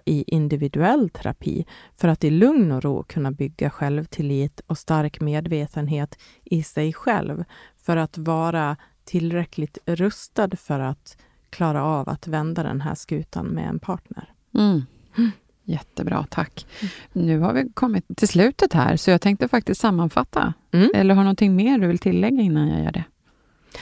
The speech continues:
Speaker 1: Det jag skulle kunna säga är att det är inte alltid det man tror att det är, och det kan alltid finnas, eh, saker att göra.
Speaker 2: Mm.
Speaker 1: Men inte till vilket pris som helst.
Speaker 2: Bra,
Speaker 1: Mm.
Speaker 2: tack. Då säger jag sammanfattningsvis så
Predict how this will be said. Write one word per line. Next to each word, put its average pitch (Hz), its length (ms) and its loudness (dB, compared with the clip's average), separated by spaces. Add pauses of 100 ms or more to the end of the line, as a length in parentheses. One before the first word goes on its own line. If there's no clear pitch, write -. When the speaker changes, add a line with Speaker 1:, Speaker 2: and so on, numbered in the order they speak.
(240)
Speaker 1:
Det 233 280 -2
jag 247 160 2
skulle 240 240 0
kunna 226 240 0
säga 226 360 0
är 202 160 2
att - 160 -6 (160)
det 196 220 -2
är 240 240 2
inte 190 320 -2
alltid 175 580 -4
det 180 220 -2
man 175 180 -2
tror 185 380 -2
att - 160 -10
det - 120 -8
är, 180 380 -4
och 180 60 -4
det 180 100 0
kan 170 240 -4
alltid 175 360 -4
finnas, 156 680 -4
eh, 165 280 -4
saker 160 440 -2
att 165 160 -4
göra. 190 520 0 (300)
Speaker 2:
Mm. 180 240 6 (240)
Speaker 1:
Men 175 500 0
inte 180 320 2
till 139 160 -8
vilket - 360 -8
pris - 340 -8
som - 160 -6
helst. - 560 -12 (280)
Speaker 2:
Bra, - 320 -2 (200)
Speaker 1:
Mm. 180 160 -2 (140)
Speaker 2:
tack. - 480 -10 (580)
Då 185 100 0
säger 214 200 4
jag 185 60 4
sammanfattningsvis 156 1000 0
så - 140 -2